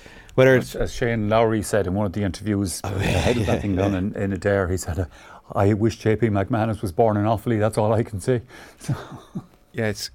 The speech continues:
Speaker 3: Colin Coyle. It's not actually in the sports section. It's, it's on the website and in the news section. It's, "J P McManus is an Irish hero, hyphen, for just a hundred and eighty-three days a year. Uh, the billionaire spends most of his time in Switzerland, so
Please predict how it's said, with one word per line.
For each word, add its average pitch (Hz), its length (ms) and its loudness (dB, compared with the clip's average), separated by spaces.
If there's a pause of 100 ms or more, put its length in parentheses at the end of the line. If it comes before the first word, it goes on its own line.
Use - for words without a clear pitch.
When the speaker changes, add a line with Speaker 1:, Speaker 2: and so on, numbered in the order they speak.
Speaker 3:
Colin 147 300 2
Coyle. 123 260 2
It's - 140 -8
not 180 120 0
actually 170 260 -4
in 123 40 -4
the 104 60 -4
sports 117 340 -2
section. 87 320 -4
It's, 80 180 -12
it's - 160 -8
on 98 360 -2
the 92 60 -6
website 90 360 -2
and 85 80 -4
in 82 300 -6
the - 80 -8
news 90 180 -2
section. 82 380 -6
It's, - 180 -10
"J 101 180 0
P 98 140 -2
McManus 85 400 -2
is 85 100 -6
an 87 120 -2
Irish 87 300 -2
hero, 80 420 -2 (160)
hyphen, 85 580 -4
for - 160 -8
just 87 240 -4
a 87 60 -4
hundred 90 240 -2
and 87 80 0
eighty-three 85 420 -4
days 82 240 -2
a 80 60 -4
year. 87 360 0 (480)
Uh, 85 120 -2
the 85 100 -4
billionaire 90 320 2
spends 85 340 -4
most 98 200 0
of 98 40 -4
his 90 60 -4
time 92 160 -2
in 85 80 -4
Switzerland, 90 580 -2
so 85 600 -2